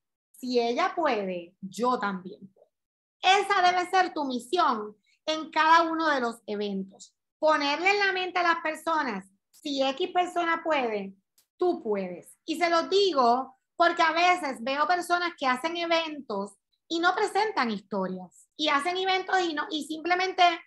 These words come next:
hablan de lo magnífico que es el producto, el redefine, o hablan de lo magnífico que es y ya, no presentan un before and after, simplemente tienen cuatro potes, hablan de los potes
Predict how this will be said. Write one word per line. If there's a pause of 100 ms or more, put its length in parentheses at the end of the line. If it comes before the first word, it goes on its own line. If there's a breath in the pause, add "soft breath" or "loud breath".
(300)
hablan
de
lo
magnífico
que
es
el
producto, (320 soft breath)
el
redefine, (240)
o
hablan
de
lo
magnífico
que
es (280)
y
ya,
no
presentan
un
before
and
after,
simplemente
tienen
cuatro
potes, (420 soft breath)
hablan
de
los
potes